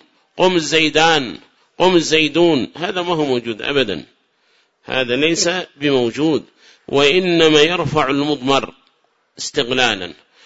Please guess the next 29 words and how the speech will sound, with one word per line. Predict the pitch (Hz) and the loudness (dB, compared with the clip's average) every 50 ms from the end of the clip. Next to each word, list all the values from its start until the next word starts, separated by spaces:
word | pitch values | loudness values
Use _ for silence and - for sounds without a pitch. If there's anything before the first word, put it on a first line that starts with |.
| _ _ _ - | _ _ _ -4
وأما | - 135 139 143 170 180 180 170 160 | 0 2 2 2 2 0 0 0 0
الظاهر | 156 147 147 160 175 175 175 175 180 170 | 0 0 2 4 6 6 6 6 4 4
ففعل | 151 147 147 147 147 175 170 151 156 160 | 2 2 2 2 2 0 2 2 2 2
الأمر | 156 156 151 170 175 170 165 156 | 2 2 2 0 0 0 0 0
لا | 147 160 175 175 | 2 2 4 4
يرفعه | 165 156 147 139 - 160 156 135 151 135 139 | 4 2 2 0 0 2 2 2 2 2 0
استقلالا | 135 - - 135 - 139 139 147 156 160 143 127 110 87 | -2 -4 -8 -8 -6 -4 -2 -2 -2 -2 -4 -6 -6 -8
أبدًا، | 95 98 95 90 85 80 - _ _ _ _ _ _ _ _ _ _ _ _ _ | -8 -10 -10 -10 -10 -14 -18 _ _ _ _ _ _ _ _ _ _ _ _ _
هذا | - - 110 117 135 | -12 -8 -4 0 2
واضح. | 156 170 165 143 123 104 90 - - _ _ _ _ _ _ _ _ - | 2 2 2 2 0 -4 -8 -12 -16 _ _ _ _ _ _ _ _ -6
وأما | - - 190 226 220 190 | -4 -2 -2 0 0 0
على | 165 160 170 165 | 0 2 0 0
سبيل | - - 170 170 175 160 | -2 -2 0 2 2 2
التبع، | 156 151 - 160 160 156 151 139 120 | 0 -2 0 -2 0 0 0 -2 -4
مثلًا | 110 139 139 131 135 139 139 | -2 -4 -4 -4 -2 -4 -4
العطف | 139 139 131 143 165 - - - - | -2 0 0 0 0 0 -4 -10 -6
على | 117 123 139 135 139 | -4 -2 -2 -2 -2
ما | 135 131 | -2 -4
تقدم، | 131 - 131 123 131 143 147 - 226 220 | -2 -4 -4 -4 -4 -4 -2 -2 -2 -2
نعم | 113 185 147 160 175 | -2 -6 -4 -4 -4
يرفعه: | 185 175 151 - 143 104 82 78 - _ _ _ _ _ _ _ - | -4 -6 -6 -6 -8 -8 -8 -10 -16 _ _ _ _ _ _ _ -2
"اسكن | - 165 170 - - - - - 156 156 147 139 135 - | 0 0 0 0 -2 -6 -4 0 0 2 2 2 0 0
أنت | - 165 170 160 151 151 151 | 0 0 2 2 0 0 0
وزوجك، | 147 139 139 139 127 151 160 175 170 151 156 151 147 - _ _ - - - _ _ _ _ _ _ - | 0 0 0 0 0 0 0 0 0 0 0 0 -2 -2 _ _ -20 -20 -20 _ _ _ _ _ _ -8
اسكن | - - - - - - 139 135 123 | -4 -4 -4 -4 -2 -2 -2 -2 -2
أنت | - - 160 185 190 175 - | -2 -4 -4 -4 -4 -4 -2
وزوجك"، | 160 156 147 147 143 160 170 165 156 147 151 117 - - - - _ - - | 0 0 0 0 0 0 -2 -2 0 -2 -2 -4 -4 -10 -20 -20 _ -8 -6
رفع | 202 - - 165 139 | -6 -4 -2 -2 -2
الظاهر، | 131 127 123 131 120 101 101 101 | -2 -4 -4 -6 -4 -4 -6 -10